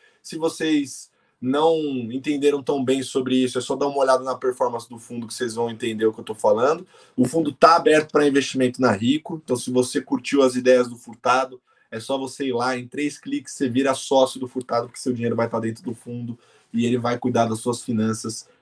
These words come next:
muito melhor do que, por exemplo, eu dentro da bolsa. <laughs> Por isso que eu, no D N A, aloco no fundo dele, que daí ele faz isso pra gente.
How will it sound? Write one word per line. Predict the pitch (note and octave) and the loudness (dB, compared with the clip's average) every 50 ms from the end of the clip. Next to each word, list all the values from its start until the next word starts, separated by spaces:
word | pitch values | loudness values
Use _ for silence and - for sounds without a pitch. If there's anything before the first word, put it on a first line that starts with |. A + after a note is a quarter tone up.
| _ - | _ -6
muito | A#2+ C3+ D3+ D#3 - - | -2 -2 -2 -2 0 4
melhor | D3+ C3+ B2+ B2+ B2 B2 | 4 6 8 6 6 4
do | B2 | 2
que, | - - | -6 -10
por | A#2 - C3 B2 | -4 -2 0 2
exemplo, | A#2+ A2 G#2 A#2+ B2 A#2+ C3+ B2+ A#2 | 2 2 0 0 -2 2 2 4 6
eu | G#2+ A2 A2 G#2+ - _ | 6 4 4 2 0 _
dentro | - A2 A2 G#2+ - - | -2 0 0 0 2 4
da | A#2+ A2 | 4 4
bolsa. | G2+ F#2 F2 E2 - - - - | 4 2 -2 -4 -6 -10 -12 -12
<laughs> | - - - - - D#4 D4 - - E3 - - - B3+ A#3 - - | -12 -12 -6 2 2 4 4 4 4 2 2 0 -2 -2 -2 -2 2
Por | E3+ F3 F3 | 4 6 6
isso | - - - | 6 4 4
que | - F#3 | 4 4
eu, | F#3 F#3+ G3 G3 D#3 D3+ D#3 D#3 D#3+ | 6 6 6 4 2 -4 -8 -8 -6
no | F3 F3 | -4 -4
D | E3+ E3+ E3+ E3+ | 0 0 0 0
N | D#3+ D#3 | 0 0
A, | D3+ D3+ D#3 | 2 4 4
aloco | D#3+ D#3 D3+ D3 C#3+ - E3 | 4 4 2 0 -2 -2 -4
no | D#3 D3+ | -8 -8
fundo | - - C#3+ D3 C#3+ D3+ C#3+ | -8 -10 -12 -12 -10 -8 -4
dele, | C3+ C3+ - - C#3 | -2 -2 -2 -2 -4
que | C3 - C3 | -8 -10 -12
daí | C3 C3+ C3+ | -8 -6 -6
ele | D3 C#3+ C3+ | -6 -6 -8
faz | - - C3+ C3+ B2+ B2+ | -10 -8 -6 -6 -6 -6
isso | C3+ - - | -10 -14 -10
pra | - C#3+ C3 B2 | -6 -4 -4 -4
gente. | G#2 G2+ F#2 F2+ | -4 -8 -20 -20